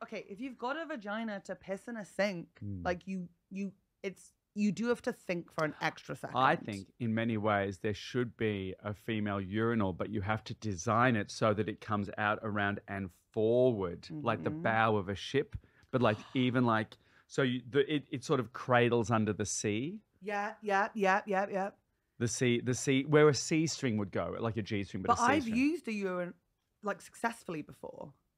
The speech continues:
Speaker 2: Yeah, but you, and I'm gonna say this with so much love,
Speaker 1: Uh-huh.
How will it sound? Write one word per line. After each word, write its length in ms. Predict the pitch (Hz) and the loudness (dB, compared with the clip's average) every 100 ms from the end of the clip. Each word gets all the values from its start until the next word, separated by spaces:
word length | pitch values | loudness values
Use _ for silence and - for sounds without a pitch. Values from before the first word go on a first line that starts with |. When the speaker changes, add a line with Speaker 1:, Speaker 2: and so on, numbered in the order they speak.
| - | -6
Speaker 2:
Yeah, 100 | 120 | -2
but 100 | 110 | -2
you, 580 | 101 120 139 110 92 98 - | -4 0 2 4 2 -4 -4
and 100 | 101 | -4
I'm 140 | 98 | -2
gonna 180 | 113 110 | -2 -2
say 220 | 110 104 | -2 -2
this 180 | 95 92 | -2 -8
with 100 | 90 | -14
so 200 | - 104 | -10 -8
much 260 | 95 - | -8 -10
love, 280 | 95 82 82 - | -12 -10 -10 -8
Speaker 1:
Uh-huh. 520 | 202 185 175 185 | -8 -6 -8 -8